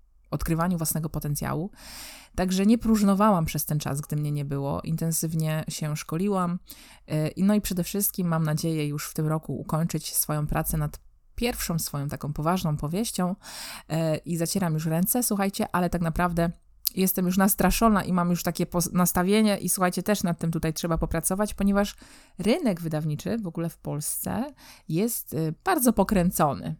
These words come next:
tak? Mówiąc, jak tylko można to najładniej nazwać. I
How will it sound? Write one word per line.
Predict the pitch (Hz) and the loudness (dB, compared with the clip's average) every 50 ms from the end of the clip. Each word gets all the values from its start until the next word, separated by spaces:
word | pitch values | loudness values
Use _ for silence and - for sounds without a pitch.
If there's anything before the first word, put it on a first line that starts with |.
| - | -8
tak? | - 302 392 392 - - _ _ | -6 -4 -4 -4 -8 -14 _ _
Mówiąc, | 214 190 196 190 185 196 - - - | -2 0 2 2 2 2 0 -2 -4
jak | - 160 151 - | -4 -6 -6 -6
tylko | - - 160 - 160 | -10 -12 -10 -8 -6
można | 156 160 156 160 151 | -4 -4 -4 -4 -6
to | 147 156 | -6 -6
najładniej | 151 151 151 151 147 156 156 147 147 - - - | -8 -6 -6 -6 -6 -6 -4 -4 -4 -4 -4 -4
nazwać. | 160 156 151 143 143 170 240 339 - - - - - - - - - - - - - - _ - _ _ - - | -2 -2 -2 -2 -2 -2 -2 -2 -4 -6 -12 -14 -16 -18 -14 -14 -14 -14 -14 -18 -20 -20 _ -20 _ _ -2 2
I | 240 240 233 233 233 233 233 233 226 - | 4 4 4 4 4 4 4 2 0 -2